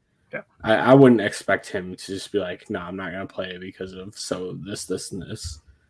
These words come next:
Speaker 1: If he was limited just today, even if it was, like, did not practice, did not practice, limited, then I'd say he's probably playing.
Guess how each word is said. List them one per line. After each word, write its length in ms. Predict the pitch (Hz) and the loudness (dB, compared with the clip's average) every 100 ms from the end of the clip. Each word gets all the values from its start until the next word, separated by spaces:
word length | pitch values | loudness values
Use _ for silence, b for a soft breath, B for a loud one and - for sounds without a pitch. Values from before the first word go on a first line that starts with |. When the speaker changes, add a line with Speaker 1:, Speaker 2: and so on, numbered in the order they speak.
| _ | _
Speaker 1:
If 140 | - 120 | -6 -2
he 160 | 151 | 4
was 240 | 175 170 127 | 6 6 4
limited 840 | 117 117 117 120 139 156 156 147 - | -4 -4 0 2 2 2 -2 -6 0
just 260 | 127 123 | 2 2
today, 500 | - 113 107 110 127 143 | -2 -6 -2 0 0 -2
even 240 | 120 123 | -2 -2
if 100 | 113 | 0
it 60 | 123 | -2
was, 140 | 113 | 0
like, 200 | 113 107 - | 0 -2 -4
did 120 | 120 | -2
not 160 | 117 113 | 0 0
practice, 380 | 120 113 123 113 | 0 -2 -2 -4
did 160 | 120 117 | -2 -2
not 160 | 113 | -2
practice, 320 | 120 117 113 | -2 -2 -4
limited, 460 | 113 117 120 120 120 | -4 -2 0 0 0
then 120 | 113 | -2
I'd 160 | 113 110 | -2 -4
say 120 | 120 | -4
he's 140 | 117 - | -4 -2
probably 280 | 120 117 | -2 -2
playing. 520 | 110 117 113 120 131 | -4 -4 -2 -4 -8